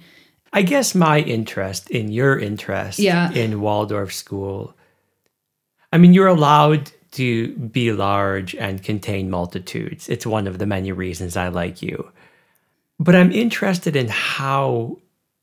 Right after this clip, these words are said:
Speaker 1: you grapple with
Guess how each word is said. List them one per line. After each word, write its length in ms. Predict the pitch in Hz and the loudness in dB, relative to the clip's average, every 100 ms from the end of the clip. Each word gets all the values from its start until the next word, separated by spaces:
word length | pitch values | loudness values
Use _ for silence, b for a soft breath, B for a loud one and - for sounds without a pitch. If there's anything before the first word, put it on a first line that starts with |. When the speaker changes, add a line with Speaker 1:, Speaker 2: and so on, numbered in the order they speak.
| _ | _
Speaker 1:
you 800 | 127 120 123 120 117 113 - 349 _ _ - 127 | -10 -6 -2 -2 -4 -6 -8 -12 _ _ -6 -4
grapple 800 | 127 135 131 143 135 113 107 | -2 0 0 0 -2 -2 -2
with 520 | 101 104 101 - - | -4 -6 -6 -10 -20